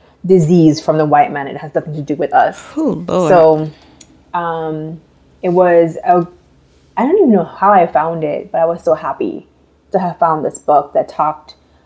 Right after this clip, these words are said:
Speaker 1: about all these different ways that we loved each other, that people are, you know, just not accepting of in a lot of different Black communities right now.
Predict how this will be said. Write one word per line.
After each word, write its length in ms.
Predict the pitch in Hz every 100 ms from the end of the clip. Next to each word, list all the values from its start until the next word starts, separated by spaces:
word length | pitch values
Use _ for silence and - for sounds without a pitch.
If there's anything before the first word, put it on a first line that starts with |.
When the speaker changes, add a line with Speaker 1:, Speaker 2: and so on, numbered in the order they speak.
| -
Speaker 1:
about 420 | 170 175 160 151
all 240 | - 175 170
these 260 | 175 170
different 460 | 156 165 - 160 156
ways 600 | 156 165 170 160 156 151
that 400 | - 160 151 -
we 120 | 190
loved 360 | 196 196 208 202
each 180 | 214 190
other, 500 | 160 160 156 151 156 _ _ _ _ 202
that 340 | 175 165 -
people 420 | 208 202 175 160
are, 680 | - 160 156 156 151 151 - _
you 120 | 175
know, 380 | 160 143 139 151 _ _ _ _ _ _ _ _
just 500 | 175 160 - - - -
not 200 | 170 165
accepting 500 | 165 - 190 - 165
of 220 | 151 151
in 100 | 151
a 40 | 151
lot 200 | 151 151
of 40 |
different 400 | 147 - 139 156
Black 200 | 160 147
communities 760 | - 151 151 - - - - - _ _ _ -
right 240 | 160 -
now. 420 | 80 - - 196